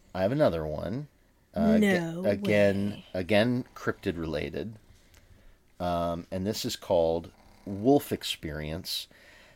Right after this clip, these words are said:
Speaker 1: And this has been, uh, posted by, I, I think it's supposed to stand for Texas, but it's T X Cryptids.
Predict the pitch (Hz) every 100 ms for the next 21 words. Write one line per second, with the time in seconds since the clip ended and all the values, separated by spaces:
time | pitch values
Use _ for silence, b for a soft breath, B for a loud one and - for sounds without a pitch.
0 | - 101 107 113 117 101 90 101 101 98
1 | 104 - _ _ - _ _ 104 90 -
2 | - 117 107 - 98 95 90 87 90 b
3 | b b b b - 101 - - 107 113
4 | 104 - 113 101 95 90 - - 98 87
5 | - 80 - - 117 - 78 73 - 85
6 | 80 - - 120 107 92 - - - 107
7 | - - - -